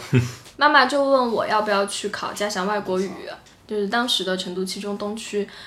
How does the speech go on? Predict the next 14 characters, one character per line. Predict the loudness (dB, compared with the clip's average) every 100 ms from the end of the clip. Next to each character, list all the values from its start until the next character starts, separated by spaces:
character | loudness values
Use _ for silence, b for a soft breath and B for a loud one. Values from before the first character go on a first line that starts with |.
| B
一 | -6 -2
个 | 0
月 | 2 0
以 | 0
后 | -4
再 | -4 -4
考。 | -6 -8 -10 -18 -8
然 | -6
后 | -2 2 2
我 | 0
就 | -2 -4
说 | -2 0
要 | 0
考， | -2 -4